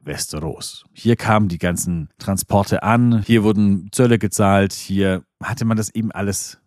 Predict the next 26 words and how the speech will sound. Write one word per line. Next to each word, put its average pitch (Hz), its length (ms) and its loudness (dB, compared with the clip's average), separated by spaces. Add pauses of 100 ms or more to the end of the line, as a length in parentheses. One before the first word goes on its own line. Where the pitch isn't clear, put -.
(140)
ja, 110 120 -2
unter 98 300 -2
Kontrolle, 80 500 -2
im 101 220 -4
Blick. - 480 -16
Und 73 320 -14 (500)
dadurch 85 380 -2
entsteht 90 480 -6
natürlich 80 380 -6
auch 76 180 -8
Macht. - 500 -8 (800)
Geht 120 160 2
man 120 100 6
noch 110 140 4
etwas 104 280 2
länger 131 280 6
am 160 120 4
Fluss 123 280 0
entlang, 113 560 2
sieht - 260 -4
man 113 160 4
bald 98 280 2
zur 87 340 -6
Rechten 87 480 -4
den 73 400 -8
Dom. 82 520 -2